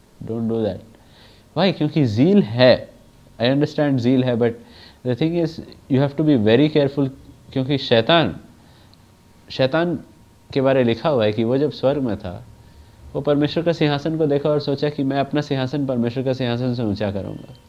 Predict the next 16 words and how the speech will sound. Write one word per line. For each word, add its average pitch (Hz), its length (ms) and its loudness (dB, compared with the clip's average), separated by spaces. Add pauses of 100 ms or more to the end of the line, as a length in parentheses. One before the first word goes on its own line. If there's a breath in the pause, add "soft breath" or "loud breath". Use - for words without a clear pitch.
(2000 loud breath)
और 120 60 0
लिखा 120 240 2
हुआ 170 160 6
है 147 120 2
Revelation 113 420 0
में 110 240 0
कि 120 160 -2
वो 120 280 0 (360 loud breath)
सारा 139 680 0
angels 120 480 2
में 107 140 -2
से 101 360 -6 (1120)
एक 120 160 -6
तीसरा 127 300 0
हिस्सा 135 340 0
को 208 260 -2